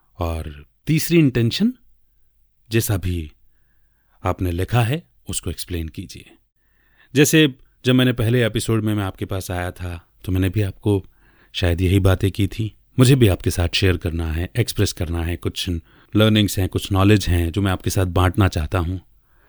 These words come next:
जैसे मान लीजिए कि मैं आपका podcast ही शुरू करवा रहा हूँ, तो ये तीन intentions हम share करेंगे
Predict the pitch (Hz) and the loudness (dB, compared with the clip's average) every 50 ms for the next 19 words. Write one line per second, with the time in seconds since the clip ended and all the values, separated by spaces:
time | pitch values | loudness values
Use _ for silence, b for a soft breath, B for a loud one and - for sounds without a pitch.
0 | _ - 123 123 120 143 123 113 113 113 113 110 110 104 113 110 - 110 101 98 | _ 4 4 6 6 6 6 6 6 6 6 4 4 4 2 0 2 2 2 2
1 | 95 92 - - - 95 - 120 131 - - 139 127 - - 117 - - 101 98 | 2 0 0 -2 -2 2 4 2 2 4 4 2 2 4 2 2 2 4 2 2
2 | 87 - 90 87 87 85 82 80 73 73 73 71 73 - - _ _ _ _ _ | 2 2 0 0 0 -2 -4 -6 -6 -8 -8 -12 -14 -16 -20 _ _ _ _ _
3 | _ _ _ _ _ _ _ _ _ - - - 170 180 196 214 - - 113 107 | _ _ _ _ _ _ _ _ _ -4 4 6 8 8 6 4 2 2 2 2
4 | - - 110 104 98 90 87 - - 95 92 - - 110 107 - - 107 104 95 | 2 2 -2 -2 -2 -4 -6 -6 -4 -4 -4 -2 -2 -2 -2 0 0 0 -2 -2
5 | b b b b b b b - - 127 131 131 120 - 127 127 127 127 135 147 | b b b b b b b 0 4 4 4 4 4 2 2 2 0 0 -2 -2
6 | 156 | -4